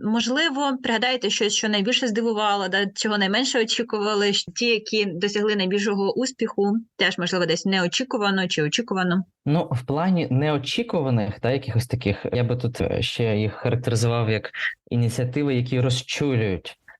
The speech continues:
Speaker 2: Та це скоріше про, думаю, всі ми бачили там ці історії, коли там діти виходять, там продають сік для того, аби ці кошти зібрані віддати на З С У.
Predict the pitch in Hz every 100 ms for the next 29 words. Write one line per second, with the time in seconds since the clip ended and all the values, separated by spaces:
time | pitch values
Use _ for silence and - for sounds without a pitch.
0 | - 131 127 214 - 131 139 165 147 127
1 | 123 - 117 131 139 127 113 - - -
2 | - 127 127 123 156 139 110 120 123 110
3 | 101 104 - 107 - 147 147 110 - 98
4 | 98 78 92 123 147 113 107 135 120 -
5 | 95 92 98 110 143 156 - - - -
6 | 127 123 - - - - 110 113 107 123
7 | 113 110 101 120 120 107 127 123 123 101
8 | 113 117 113 110 104 104 113 113 117 107
9 | 107 107 107 - 107 98 95